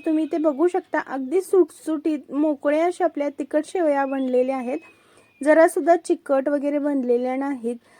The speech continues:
आणि अगदी मुले आवडीने जसं मॅगी वगैरे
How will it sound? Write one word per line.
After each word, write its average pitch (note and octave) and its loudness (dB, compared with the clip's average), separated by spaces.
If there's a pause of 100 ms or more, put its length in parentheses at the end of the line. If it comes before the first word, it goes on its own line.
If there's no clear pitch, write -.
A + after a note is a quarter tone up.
(280)
आणि C4+ -2 (420)
अगदी C4 0
मुले D#4+ 8 (460)
आवडीने D4 4
जसं E4+ 2
मॅगी D4 2
वगैरे D#4 0